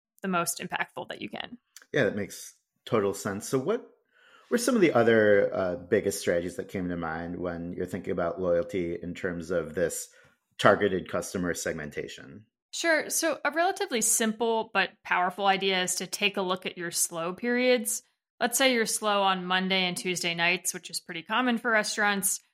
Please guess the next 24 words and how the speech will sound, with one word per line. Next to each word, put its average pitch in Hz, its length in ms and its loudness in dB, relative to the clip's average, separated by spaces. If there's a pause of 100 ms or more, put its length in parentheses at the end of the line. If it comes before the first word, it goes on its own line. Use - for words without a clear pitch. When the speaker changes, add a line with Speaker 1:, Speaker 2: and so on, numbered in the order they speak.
(240)
Speaker 1:
You 285 140 2
can 294 380 2
leverage 254 580 2
your 226 140 0
loyalty 202 460 0
rewards 233 600 0
to 269 180 -4 (100)
build 196 300 2
more 185 220 0
traffic 180 680 0
during 175 320 -2
those 165 220 -4
off 170 320 0
days. 240 440 0 (580)
What 277 160 2
you'll 269 120 2
do 339 260 0
is - 160 0
you'll 208 140 4
look 202 180 -2
at 208 80 0
your 185 100 -6
customer 190 420 0
data, 180 480 0